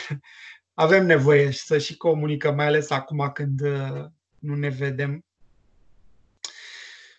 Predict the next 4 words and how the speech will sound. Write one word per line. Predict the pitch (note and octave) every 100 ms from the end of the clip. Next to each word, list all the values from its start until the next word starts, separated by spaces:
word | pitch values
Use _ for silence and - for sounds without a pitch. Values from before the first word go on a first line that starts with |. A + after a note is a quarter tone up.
| _
Bun, | - G3 D#3+ -
a | D#3+
doua | C#3 F#3 B3 B3 G#3
perspectivă | - D3+ C3+ - - - E3+ C#3+ - G#3+ E3+ D#3 D#3+ G3 G#3+